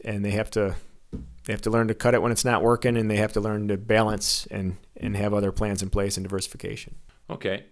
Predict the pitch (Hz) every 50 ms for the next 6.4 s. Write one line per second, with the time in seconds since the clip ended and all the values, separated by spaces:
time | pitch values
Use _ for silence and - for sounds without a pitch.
0 | - - - 170 185 208 214 202 165 123 101 101 98 98 98 - - 104 101 98
1 | 98 98 104 104 131 135 139 - 147 - 117 - - 180 196 196 - 220 202 165
2 | 127 104 95 98 107 110 110 113 107 98 90 - - 98 95 92 92 - - 90
3 | 85 80 76 - - 87 69 80 73 - 80 71 65 - - 80 71 - 87 80
4 | - 107 98 90 85 78 - 82 85 87 92 101 98 87 82 85 76 80 76 82
5 | 78 85 - 85 82 - - 85 80 80 80 82 82 78 - - - - - -
6 | - - 82 78 76 78 78